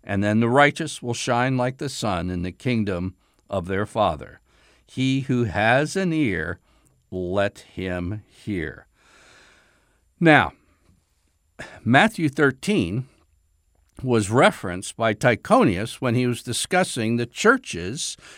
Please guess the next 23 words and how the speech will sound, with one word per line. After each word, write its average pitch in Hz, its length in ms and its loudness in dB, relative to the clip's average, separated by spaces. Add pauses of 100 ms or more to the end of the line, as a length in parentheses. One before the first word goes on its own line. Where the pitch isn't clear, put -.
(180)
in 117 180 2
Revelation 131 800 4
chapter 120 440 -2
two 123 400 0
and 131 180 0
three, 196 340 -2
the 85 120 -10
letters 110 340 0
to 139 140 -6
the 127 120 -4
seven 123 400 -2
churches. - 640 -8 (600)
And 135 180 2
in 143 80 4
most 170 380 6
of 151 100 2
those 110 300 2
churches, 135 680 -2 (380)
there 127 200 4
was 117 460 0 (180)
things 151 320 0
that 120 220 0 (180)
Jesus 131 560 0